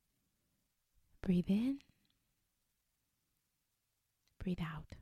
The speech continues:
Nobody can take your self-worth from you because it comes from the inside out. Guard that. Remember this moment. Guard that.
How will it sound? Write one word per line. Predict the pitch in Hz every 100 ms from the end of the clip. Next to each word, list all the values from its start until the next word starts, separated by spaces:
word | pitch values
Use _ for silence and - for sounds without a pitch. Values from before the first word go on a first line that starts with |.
| - _ _ _ _ _ _ _ - - - - - - 202
Nobody | 190 208 233 220 185 185 - _ _ -
can | - 190
take | - 202 -
your | 180
self-worth | 165 - 180 175 - 180 180 -
from | 175 160
you | 160
because | 185 - 180 175
it | 170
comes | - - 180 175 160 - - - - - -
from | - 196
the | 185 175 -
inside | 180 175 175 - 170 160 160 - -
out. | 156 139 - - - - _ _ _ _ _ _ _ _ _ _ _ _ _ _ _ 180
Guard | 220 220 285 294 180
that. | 170 151 - - - - - _ - - -
Remember | 208 226 247 294 294
this | 208 -
moment. | 220 226 226 - - - - - 180 - -
Guard | 233 233 226 180
that. | 170 165